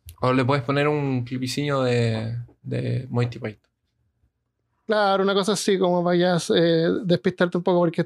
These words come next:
Speaker 2: quedó súper mala onda esa parte,
Speaker 1: Quedó
Speaker 2: ¿no?
Speaker 1: súper, yo de hecho, yo me, de hecho, yo me bajoneé. De hecho, mi segunda
Speaker 2: Sí.
Speaker 1: parte quedó completamente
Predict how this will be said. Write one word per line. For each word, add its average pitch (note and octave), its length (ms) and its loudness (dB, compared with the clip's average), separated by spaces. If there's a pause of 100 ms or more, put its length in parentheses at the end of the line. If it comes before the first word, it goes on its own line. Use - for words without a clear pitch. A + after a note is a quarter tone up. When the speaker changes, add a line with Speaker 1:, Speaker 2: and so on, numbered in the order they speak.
(140)
Speaker 2:
quedó F#3 240 0
súper F#3 240 0
mala F#3+ 240 2
onda G3+ 140 2
esa F#3 120 -2
parte, D#3 140 -2
Speaker 1:
Quedó A#2+ 120 4
Speaker 2:
¿no? A#2 60 6
Speaker 1:
súper, A#2 380 4
yo A#2+ 240 2
de A#2 120 4
hecho, A#2 180 0
yo A2+ 80 2
me, A2+ 140 2
de A#2+ 280 2
hecho, F#3 200 0
yo E3+ 120 4
me F3+ 140 4
bajoneé. C#3+ 600 0
De B2 100 0
hecho, B2+ 200 -2
mi C3 80 -2
segunda C#3+ 400 2
Speaker 2:
Sí. D#3+ 60 6
Speaker 1:
parte D#3+ 400 2
quedó C3+ 180 2
completamente C#3+ 1000 0